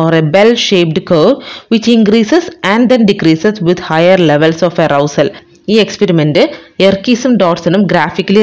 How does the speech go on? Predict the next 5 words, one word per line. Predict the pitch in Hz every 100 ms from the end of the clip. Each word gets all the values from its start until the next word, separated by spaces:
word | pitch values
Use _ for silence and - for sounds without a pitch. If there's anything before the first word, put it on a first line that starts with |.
| 190
represent | 156 160 180 190 190
ചെയ്തതാണ് | 175 156 160 139 240 - - -
പിക്ചറിൽ | 196 190 175 180 175
കൊടുത്തിരിക്കുന്നത്. | 160 160 151 147 147 165 302 - - - 170
അതിൽ | 165